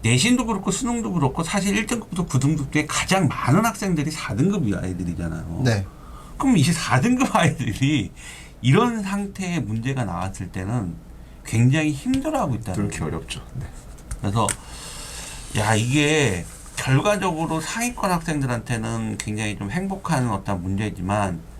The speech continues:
Speaker 1: 어, 삼 등급, 사 등급 밑으로부터는 굉장히 비명이 나올 수 있는 그런 형태의 문제들이라, 따라서 이 학생들이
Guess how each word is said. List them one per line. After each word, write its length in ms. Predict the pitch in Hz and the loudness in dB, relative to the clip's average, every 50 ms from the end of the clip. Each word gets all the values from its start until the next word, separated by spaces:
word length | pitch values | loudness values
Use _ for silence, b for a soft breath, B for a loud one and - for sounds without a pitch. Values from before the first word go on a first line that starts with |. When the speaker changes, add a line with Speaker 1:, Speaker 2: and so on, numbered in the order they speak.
| - - - - | -18 -18 -14 -10
Speaker 1:
어, 300 | - 90 90 90 92 95 98 | -8 -6 -4 -4 -4 -4 -4
삼 400 | - - 196 202 214 214 220 214 | -2 0 0 2 2 2 2 0
등급, 300 | 214 208 202 196 196 - | 0 0 0 0 0 -2
사 220 | - - - 104 | -2 0 0 2
등급 300 | 104 131 135 135 127 107 | 4 4 4 4 4 2
밑으로부터는 1000 | 98 101 98 - - - 120 117 104 104 95 - 98 90 92 101 107 104 92 85 82 B B B B B - | 0 -2 -4 -2 -2 0 0 0 0 -2 -2 -2 -2 0 0 2 2 2 0 -2 -2 B B B B B -4
굉장히 380 | - 104 110 110 120 120 113 - | 0 2 4 6 4 4 2 2
비명이 440 | - - 107 117 143 185 208 202 | 0 2 4 6 6 6 6 6
나올 240 | 170 151 117 107 104 | 4 4 4 2 0
수 120 | - - 101 | -2 -2 -2
있는 260 | 95 95 98 95 87 | 0 2 2 0 0
그런 280 | - - 98 95 95 | -2 -2 -2 -2 0
형태의 600 | 92 113 127 143 139 - 127 110 101 98 98 101 95 | 0 -2 -2 -2 0 0 0 0 2 0 0 0 0
문제들이라, 540 | 87 92 90 92 95 87 87 90 92 95 87 | -2 -2 -2 -2 -2 -2 -4 -4 -6 -6 -2
따라서 560 | - 139 160 180 190 185 - 160 151 143 - B B B B B | 0 2 4 4 4 2 2 0 0 0 -2 B B B B B
이 140 | - 107 131 | 0 2 4
학생들이 760 | 165 175 175 - 202 196 175 143 127 113 147 165 123 95 87 | 4 4 2 2 2 2 4 4 2 4 4 2 2 0 -2